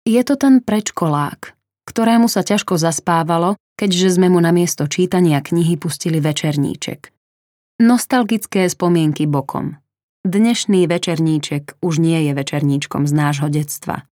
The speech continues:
Vďaka konkurenčným bojom o detskú pozornosť sa z pôvodných zdravých desiatich minút natiahol na hodinu.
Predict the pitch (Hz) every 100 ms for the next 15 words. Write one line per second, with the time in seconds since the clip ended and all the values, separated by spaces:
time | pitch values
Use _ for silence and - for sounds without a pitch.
0 | _ _ - 190 226 226 - 220 208 190
1 | 185 - 170 156 156 165 170 160 151 156
2 | 151 156 - 151 143 160 165 165 165 170
3 | - - _ _ - 151 - 170 180 185
4 | 175 165 156 151 151 160 175 170 165 147
5 | 156 160 - 175 165 156 165 175 190 196
6 | 196 - 214 226 220 208 185 156 151 151
7 | 147 139 139 143 131